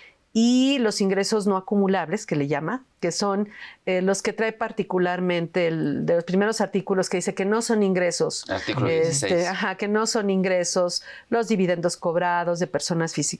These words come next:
Speaker 1: mora-, perdón, personas morales residentes en México, este, los
Speaker 2: Revaluación de
Speaker 1: incrementos de
Speaker 2: activo.
Speaker 1: capital, la revaluación de activos, la revaluación de, de, sí, de act-, de activos, etcétera.
Speaker 2: La prima en colocación de
Speaker 1: Que
Speaker 2: acciones, que
Speaker 1: todo
Speaker 2: es
Speaker 1: eso, de
Speaker 2: algo
Speaker 1: hecho,
Speaker 2: común.
Speaker 1: ni era ingreso.
Speaker 2: Sí.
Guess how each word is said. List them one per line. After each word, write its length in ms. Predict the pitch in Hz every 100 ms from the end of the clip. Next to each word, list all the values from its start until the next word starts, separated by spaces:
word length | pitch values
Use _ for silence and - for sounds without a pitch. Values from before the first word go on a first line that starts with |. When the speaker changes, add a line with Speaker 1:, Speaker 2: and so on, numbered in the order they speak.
| 180
Speaker 1:
mora-, 340 | 180 165 196 -
perdón, 280 | 180 190 185
personas 320 | 185 208 202
morales 240 | 185 180
residentes 460 | 180 175 165 165 180
en 140 | 180
México, 680 | 202 196 196 - 185 190 185 - - - - -
este, 540 | 165 156 - - 165
los 380 | 160 160 156 -
Speaker 2:
Revaluación 380 | 107 104 104 185
de 60 |
Speaker 1:
incrementos 200 | - 180
de 180 | 131 135
Speaker 2:
activo. 160 | 180 131
Speaker 1:
capital, 520 | 175 135 175 180 185
la 80 | 180
revaluación 520 | 165 156 165 160 170
de 60 | 165
activos, 460 | 156 196 185 175 175
la 80 |
revaluación 480 | 170 170 165 190 185
de, 240 | 175 175 165
de, 380 | 160 156 156
sí, 180 | 160 240
de 200 | 208 170
act-, 80 | -
de 160 | 170 170
activos, 640 | 165 247 247 233 226 226
etcétera. 400 | - 208 185 -
Speaker 2:
La 180 | 104 113
prima 180 | 127 117
en 60 | 107
colocación 480 | 98 95 - 107
de 80 | 101
Speaker 1:
Que 140 | - 240
Speaker 2:
acciones, 100 | 330
que 60 |
Speaker 1:
todo 140 | 339 359
Speaker 2:
es 120 | 370
Speaker 1:
eso, 80 | 392
de 60 |
Speaker 2:
algo 100 | 349
Speaker 1:
hecho, 140 | 349 370
Speaker 2:
común. 80 |
Speaker 1:
ni 60 | 320
era 120 | 294
ingreso. 440 | 294 311 294 - 180 294 -
Speaker 2:
Sí. 80 | -